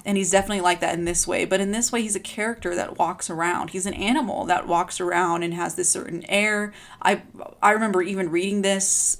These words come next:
in the Bible, like, reading stories in the Bible, thinking, "But what did it feel like? How was it like being there? What did it, what did it smell like? <laughs> What, what did it look like?" Like, I just, I always wanna know, you know, especially when I was,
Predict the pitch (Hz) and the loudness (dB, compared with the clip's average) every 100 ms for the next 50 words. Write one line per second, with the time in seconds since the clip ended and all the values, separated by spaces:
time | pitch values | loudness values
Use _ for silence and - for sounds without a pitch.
0 | - 202 180 - 170 185 208 190 170 185 | -4 -2 2 4 4 4 2 2 2 0
1 | 185 180 175 180 175 175 170 175 190 196 | 0 -2 -2 -2 -2 -2 2 2 2 -4
2 | 196 196 185 - 214 240 240 - - 208 | -4 -4 -4 -4 -4 -4 -4 -6 -12 -2
3 | 233 254 220 175 156 - - - - - | 2 2 2 -2 -4 -12 -20 -20 -20 -2
4 | 220 247 240 180 175 202 208 - 208 208 | 2 2 2 -2 -2 0 -2 -6 -4 -2
5 | 214 190 170 180 180 175 196 214 202 - | 0 2 2 0 -2 0 2 2 -2 -4
6 | - - - 202 220 - - 233 247 262 | -20 -16 -2 0 2 2 0 2 4 6
7 | 247 196 165 - 214 208 202 226 220 240 | 4 4 2 0 4 6 6 4 4 4
8 | 233 226 240 254 254 247 220 208 180 175 | 4 0 2 2 6 6 6 2 0 2
9 | - 190 208 - - 190 196 202 214 202 | 2 2 2 0 4 4 4 2 0 0
10 | 196 190 180 175 147 190 202 185 185 - | -2 0 2 2 0 -6 -2 0 2 4
11 | 208 202 226 208 175 175 175 - | 4 0 -2 0 0 0 0 0